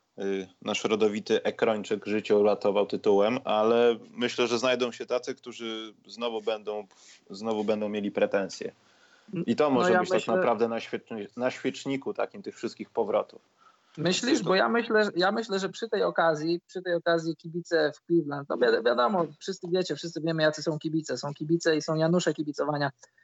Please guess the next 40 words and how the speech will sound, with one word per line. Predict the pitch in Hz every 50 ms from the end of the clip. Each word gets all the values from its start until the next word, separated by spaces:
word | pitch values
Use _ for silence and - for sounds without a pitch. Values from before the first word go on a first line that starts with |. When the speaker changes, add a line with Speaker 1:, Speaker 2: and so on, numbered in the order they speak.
| _ _ _ -
Speaker 2:
Ale | - 147 151
dla | 160 165 170
prawdziwych | 165 175 175 165 170 208 196 214 208
kibiców | - - 185 175 185 175 - 175 170 151 - - _
po | - 170
tych | - 170 147
czterech | - - - 185 180 180 170 -
latach, | 170 170 170 - 156 147 -
czy | -
mają | 160 180 196 208 208 208 208
prawo, | - 175 175 175 170 170 165 156 147 _ _ _ -
czy | - 156
mają | 170 190 220 208 196
prawo | 185 180 175 175 165 170 165 160 156 - _ _ _ _ -
kibice | 165 160 170 - - 151
Cleveland | - - 165 156 156 160 151 147 143
buczeć | 147 170 165 - 156 139 151
na | 151 147
LeBrona? | 151 147 143 143 139 135 123 - - _ _ - - _ _ _ _ -
Obiecał | - - 147 190 190 - 208 202
mistrzostwo, | 196 185 - - 185 170 170 - - - 170 165 170 165
słowa | - 175 170 165 165
dotrzymał, | 147 143 139 - - 147 143 143 139 139
przyjechał | - - - 160 170 185 - 202 180
na | 170 151
cztery | - - - 156 156
lata, | 143 139 131 - - 143
cztery | - - - 180 180 185
razy | 185 165 156 160 156
drużynę | 143 143 151 160 156 151
wprowadził | - - 147 143 147 151 151 151 147
do | - 139 135
finału. | - 147 139 135 131 135 135 135
Drużynę, | 139 147 170 202 208 190 180
która | - 185 175 170 165
była | 165 175 175 170 160 160
skonstruowana, | - - 170 165 - - 160 160 156 156 165 170 165 160 151
powiedzmy | - 160 151 165 156 170 160
sobie, | - 160 147 147 139
średnio. | - 165 151 151 143 139 147 147 147 151